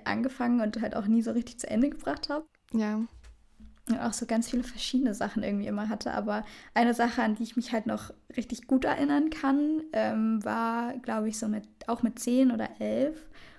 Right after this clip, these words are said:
Speaker 1: Und das <laughs> hieß Die Teenie Kids. <laughs> Und, ähm, war halt irgendwie so eine Art Detektivgeschichte. Also es ging irgendwie so um fünf FreundInnen, die halt irgendwie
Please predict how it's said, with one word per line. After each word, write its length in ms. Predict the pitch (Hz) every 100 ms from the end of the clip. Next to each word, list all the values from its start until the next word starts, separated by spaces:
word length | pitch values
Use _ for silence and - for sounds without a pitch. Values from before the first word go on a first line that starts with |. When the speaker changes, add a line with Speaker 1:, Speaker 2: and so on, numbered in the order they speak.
| -
Speaker 1:
Und 140 | 240 233
das 160 | 233
<laughs> 0 |
hieß 440 | - - 240 233 -
Die 200 | 233 233
Teenie 340 | - 302 302 214
Kids. 460 | - 269 - - - - - -
<laughs> 840 | 320 - - 233 214 220 226 320 277 262
Und, 360 | 240 240 240 -
ähm, 460 | 254 240 233 233 269 330 359 - -
war 340 | 233 220 233 247
halt 180 | 247 -
irgendwie 420 | 226 226 233 233
so 100 | 220
eine 480 | 208 208 202 202 - -
Art 260 | 220 226 254
Detektivgeschichte. 1000 | 214 214 - 262 262 277 - 269 269 208
Also 120 | 202
es 80 | 220
ging 120 | 240
irgendwie 200 | 240 226
so 160 | 214 214
um 100 | 214
fünf 260 | - 226 214
FreundInnen, 840 | - 214 233 233 226 226 226 226
die 180 | 233 208
halt 220 | 214 208
irgendwie 680 | 214 208 208 202 196 202